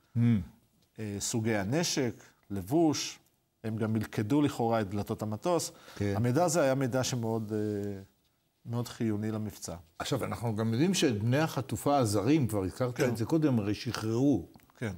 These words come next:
Speaker 1: השאירו רק את הישראלים והיהודים.
Speaker 2: נכון.
Speaker 1: אלה ששוחררו הגיעו לפריז.
Speaker 2: הגיעו
Speaker 1: ואנשי
Speaker 2: לפריז.
Speaker 1: המוסד יצאו מהר
Speaker 2: נכון.
Speaker 1: ל-, לתחקר אותם שם?
Speaker 2: עשרות אנשי מוסד, דוברי שפות, אה, תחקרו את מרבית האנשים, והצליחו
Speaker 1: הם באו
Speaker 2: ליצור
Speaker 1: כולם מהארץ?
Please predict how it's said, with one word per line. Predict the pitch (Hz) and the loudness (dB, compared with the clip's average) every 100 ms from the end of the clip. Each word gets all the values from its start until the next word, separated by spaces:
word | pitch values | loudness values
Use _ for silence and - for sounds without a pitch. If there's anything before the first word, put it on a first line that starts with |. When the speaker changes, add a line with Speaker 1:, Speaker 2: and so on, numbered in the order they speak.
| - | -4
Speaker 1:
השאירו | - 156 143 | 4 6 4
רק | 131 | 4
את | 127 | 2
הישראלים | 120 - 123 127 135 120 | 2 2 4 4 4 4
והיהודים. | 120 120 113 123 90 | 4 4 4 2 2
Speaker 2:
נכון. | 123 - 107 98 | -2 -6 0 4
Speaker 1:
אלה | 190 214 | 4 4
ששוחררו | 208 165 175 131 156 143 165 | 4 2 2 2 4 6 6
הגיעו | 151 139 165 | 6 8 8
לפריז. | 160 156 156 131 85 - - _ _ | 8 4 4 4 2 -10 -20 _ _
Speaker 2:
הגיעו | 104 135 | -4 2
Speaker 1:
ואנשי | - - | 2 4
Speaker 2:
לפריז. | 160 170 | 2 2
Speaker 1:
המוסד | 165 185 175 143 | 2 2 4 2
יצאו | 135 175 170 | 2 2 2
מהר | 151 127 147 180 170 113 | 2 4 4 2 -2 -12
Speaker 2:
נכון. | - 110 120 | -6 0 2
Speaker 1:
ל-, | 113 123 131 | 2 2 2
לתחקר | 120 117 - - 151 | 0 -4 -2 0 2
אותם | 147 131 117 | 2 0 0
שם? | 165 | 0
Speaker 2:
עשרות | 208 196 160 160 | 2 2 0 0
אנשי | 135 151 | -2 -2
מוסד, | 139 120 127 123 131 - _ | -4 -4 -2 -2 -4 -12 _
דוברי | 107 110 113 117 | -8 -6 -4 -6
שפות, | 120 - 117 - - - | -8 -8 -10 -10 -20 -12
אה, | 110 107 | -8 -8
תחקרו | 123 - 120 135 | -8 -8 -4 -2
את | 120 | -2
מרבית | 123 107 123 | -4 -4 -4
האנשים, | 127 117 104 - 101 117 - _ _ _ - | -2 -4 -4 -6 -8 -10 -16 _ _ _ -6
והצליחו | 110 - 156 127 | -4 0 2 4
Speaker 1:
הם | |
באו | 123 | 6
Speaker 2:
ליצור | 160 160 | 4 4
Speaker 1:
כולם | 139 139 | 4 4
מהארץ? | 143 120 160 208 202 | 4 4 4 2 0